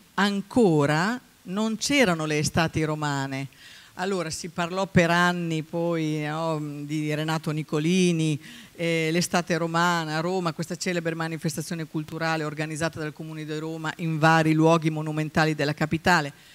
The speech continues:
Ecco, quelle estati sono partite nel settantasette, quindi Sant'Arcangelo ha anticipato di ben sei anni. Di ben sei anni. In Italia esistevano soltanto due festival, così diceva Patino, che erano i suoi riferimenti.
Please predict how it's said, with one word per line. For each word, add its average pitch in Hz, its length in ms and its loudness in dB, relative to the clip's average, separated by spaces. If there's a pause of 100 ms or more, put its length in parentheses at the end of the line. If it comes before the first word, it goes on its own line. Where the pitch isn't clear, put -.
(200)
Ecco, 196 460 0
quelle 269 340 4
estati 160 460 -2
sono 196 260 -2
partite 190 460 6
nel 160 160 2
settantasette, 175 1400 2 (920)
quindi 226 340 4
Sant'Arcangelo 226 800 4
ha 185 40 6
anticipato 196 960 4
di 185 120 0
ben 233 240 8
sei 226 400 8
anni. 151 560 6 (640)
Di 214 160 -8
ben 277 180 2
sei 226 240 2
anni. 170 260 0 (100)
In 269 180 -2
Italia 180 480 4
esistevano 190 540 -2
soltanto 240 440 2
due 190 200 6
festival, 165 500 4
così 170 260 -2
diceva 156 380 4
Patino, 190 420 8
che 170 120 -2
erano 156 180 -2
i 151 60 -2
suoi 170 220 0
riferimenti. 143 840 0